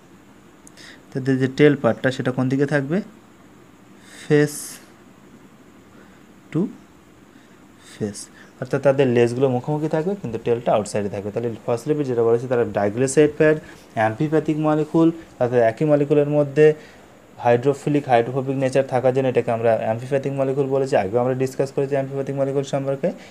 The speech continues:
এবং তারপরে এটা দেখা যায় লিপিডটা biliary arrange হবে এবং arrange হবে in such a manner that heads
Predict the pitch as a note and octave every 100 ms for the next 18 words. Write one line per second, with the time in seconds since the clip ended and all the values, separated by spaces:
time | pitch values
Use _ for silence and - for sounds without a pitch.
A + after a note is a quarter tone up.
0 | - A#2 A#2 A#2+ C#3 C3 C3 B2+ C3+ C#3+
1 | B2 A2 B2+ C3 C3+ G#2+ A2 A2+ C#3+ D3+
2 | D3+ D#3+ D#3 E3 F3 D3+ B2 A2+ B2+ D#3
3 | D#3+ D3+ C#3+ D#3 D#3+ D#3+ B2+ A2+ A2+ A#2
4 | A2+ B2 D3 D3